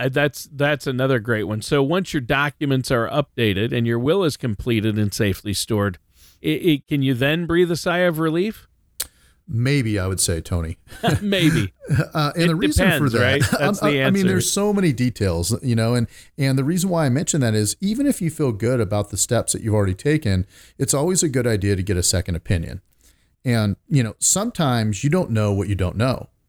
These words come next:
Speaker 2: And, you know, a financial services professional should be able to help identify some soft spots in your plan, if there are any. And also, as you age and your documents themselves become older, a financial pro can help you update certain aspects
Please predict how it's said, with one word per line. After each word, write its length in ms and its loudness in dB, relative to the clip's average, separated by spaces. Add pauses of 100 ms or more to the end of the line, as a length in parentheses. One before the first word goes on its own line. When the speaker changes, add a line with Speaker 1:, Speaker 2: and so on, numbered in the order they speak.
(120)
Speaker 2:
And, 440 2
you 60 0
know, 120 2
a 60 0
financial 400 0
services 460 0
professional 640 0 (260)
should 340 0
be 160 0
able 180 0
to 40 0
help 240 0
identify 560 0
some 220 0
soft 300 2
spots 380 -2
in 80 2
your 100 2
plan, 420 0 (160)
if 160 0
there 220 2
are 160 2
any. 260 2 (580)
And 340 2 (360)
also, 400 0
as 300 0
you 200 0
age 480 0
and 140 2
your 100 0
documents 560 0
themselves 440 0
become 380 -2
older, 440 0 (360)
a 40 -2
financial 420 0
pro 360 2
can 160 -2
help 260 0
you 100 -6
update 460 0
certain 340 0
aspects 540 0